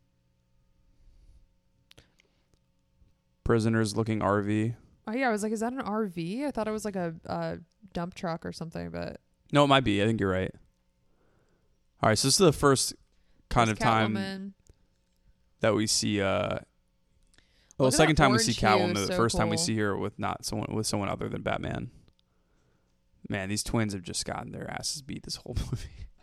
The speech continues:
Speaker 2: They have to be from something else. They look so familiar.
Speaker 1: That was pretty cool.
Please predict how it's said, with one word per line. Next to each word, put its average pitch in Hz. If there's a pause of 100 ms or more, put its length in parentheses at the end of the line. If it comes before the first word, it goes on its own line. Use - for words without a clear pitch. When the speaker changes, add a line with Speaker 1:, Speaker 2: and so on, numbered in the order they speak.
Speaker 2:
They 240
have 196
to 180
be 170
from 175
something 170
else. -
They 202
look 180
so 175
familiar. 156 (2500)
Speaker 1:
That -
was 113
pretty -
cool. 104